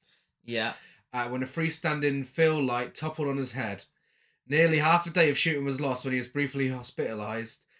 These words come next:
Speaker 2: However, filming started, uh, February fourth, nineteen thirty-six, and finished March the tenth, nineteen thirty-six.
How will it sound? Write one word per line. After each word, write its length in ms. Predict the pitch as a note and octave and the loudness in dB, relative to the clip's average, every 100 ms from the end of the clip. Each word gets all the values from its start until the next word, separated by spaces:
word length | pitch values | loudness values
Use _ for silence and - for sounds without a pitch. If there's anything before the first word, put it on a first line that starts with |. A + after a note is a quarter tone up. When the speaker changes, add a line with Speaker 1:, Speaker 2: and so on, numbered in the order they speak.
| _ _ | _ _
Speaker 2:
However, 280 | C3 D3 D3 | -4 0 0
filming 280 | C#3 D#3 D3 | 0 -2 -2
started, 640 | C3+ D#3 D3+ C#3+ C3+ B2 - | -4 0 0 0 -2 -2 -6
uh, 220 | C3 B2 | -4 -4
February 440 | A#2+ D3+ C3+ D3 C#3 | -4 -6 -2 0 0
fourth, 300 | C3 C#3 B2 | 0 -6 -4
nineteen 300 | C3+ B2 A#2+ | -6 -8 -10
thirty-six, 580 | C3+ B2 - D#3+ C#3 - | -8 -6 -2 -2 -2 -6
and 160 | C#3+ | -12
finished 400 | - F#3+ F3+ C#3+ | -6 -2 0 0
March 260 | D#3+ D#3+ D#3+ | 0 -2 -4
the 40 | |
tenth, 320 | D3 F3+ F3+ E3 | -4 -2 -2 -2
nineteen 320 | C3+ B2+ C3 | -4 -4 -6
thirty-six. 720 | C#3 A#2+ A#2+ - B2+ - - | -6 -6 -6 -4 -4 -4 -14